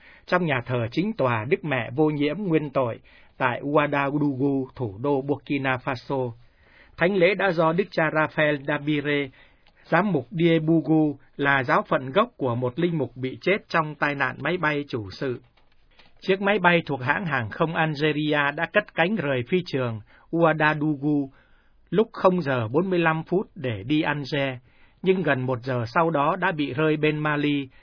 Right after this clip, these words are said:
khiến cho một trăm mười sáu người bị thiệt mạng. Tham dự thánh lễ có nhiều giám mục và ông đại sứ Pháp tại Burkina Faso. Chính Đức Hồng Y Philip Ouedraogo, Tổng giám mục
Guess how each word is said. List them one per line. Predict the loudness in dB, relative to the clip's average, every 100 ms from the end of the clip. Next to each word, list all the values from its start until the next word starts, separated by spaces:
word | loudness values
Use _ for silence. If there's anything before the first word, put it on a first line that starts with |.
| _
khiến | 0 2
cho | 2 2
một | 0 -2
trăm | -2 -2
mười | 0 -2 -2
sáu | -2 0
người | 0 -4 -4
bị | -6 -6
thiệt | -6 -4
mạng. | -4 -4 -6 _ _ _ _ _ 0
Tham | 0 2
dự | -2 -4
thánh | -4 -2
lễ | 0 0 0
có | 0
nhiều | 0 -2 0
giám | -2 0
mục | -4 -6 -14 -4
và | -2 0
ông | -2 -2
đại | -2 -4
sứ | -2 -2
Pháp | 2 0 0
tại | -4 -4
Burkina | -2 -4 -2 -2 0 -2
Faso. | -2 -4 -4 -4 -4 -10 _ _ _ _ _ _
Chính | 0 2
Đức | 2 2
Hồng | -2 2
Y | 4 4
Philip | 2 4 4 2 -4 _ _ _ _ _
Ouedraogo, | 4 6 6 4 4 4 4 4 4 0 -6 -4
Tổng | -4 -2
giám | -2 0
mục | -2